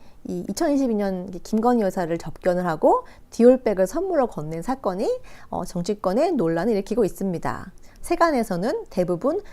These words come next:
몰카 공작으로 하나, 이것은 몰카 공작 이전에 더 근본적인 공작에, 아, 공작이 도사리고 있음을 알아야 합니다. 이렇게, 이렇게 시작을 하면서 이번 사건은 종북 좌파들이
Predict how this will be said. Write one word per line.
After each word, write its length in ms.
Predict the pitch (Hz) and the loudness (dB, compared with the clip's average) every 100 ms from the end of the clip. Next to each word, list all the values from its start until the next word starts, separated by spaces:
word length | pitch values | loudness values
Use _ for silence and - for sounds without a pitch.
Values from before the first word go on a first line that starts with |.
| - | -6
몰카 380 | - 190 208 - | 2 2 2 -2
공작으로 460 | - 185 196 185 160 | -2 -2 -2 -2 -4
하나, 440 | 170 277 214 403 - - | -4 -2 0 -2 -4 -4
이것은 500 | 208 190 185 294 269 | 0 2 2 2 2
몰카 320 | 180 190 - | 2 0 -2
공작 400 | 277 - 175 196 - | -4 -2 -4 -6 -4
이전에 540 | 202 202 185 208 359 415 - - | -2 -2 -2 0 -2 -2 -14 -4
더 260 | 208 208 | 0 0
근본적인 880 | - 185 180 208 185 156 196 311 403 | 0 -4 -2 -2 0 -2 -2 -2 -6
공작에, 760 | - 180 180 180 165 180 339 427 - - | -8 -6 -4 -2 -2 0 0 -2 -12 -12
아, 60 | |
공작이 500 | 185 202 202 190 262 | -4 -2 0 0 0
도사리고 460 | 285 180 226 214 170 | -2 2 2 2 -2
있음을 340 | 156 180 202 - | -4 -4 -4 -2
알아야 420 | 151 180 226 185 | -4 -2 -2 -2
합니다. 640 | 214 208 165 - - - - - - | -2 -4 -6 -8 -12 -18 -20 -20 -14
이렇게, 340 | 185 - 170 - - | -14 -8 -8 -8 -12
이렇게 180 | - - | -12 -10
시작을 280 | - 220 233 | 0 2 2
하면서 420 | 240 165 220 185 - - - - - | -2 0 -2 -2 -8 -16 -16 -18 -2
이번 280 | 214 240 254 | 2 4 4
사건은 520 | 226 - 185 254 453 - - - | 0 -2 0 0 -2 -4 -16 -12
종북 460 | - 214 226 262 - | 0 2 2 0 -2
좌파들이 800 | 156 - 240 180 175 214 156 | -6 -2 -2 0 2 2 0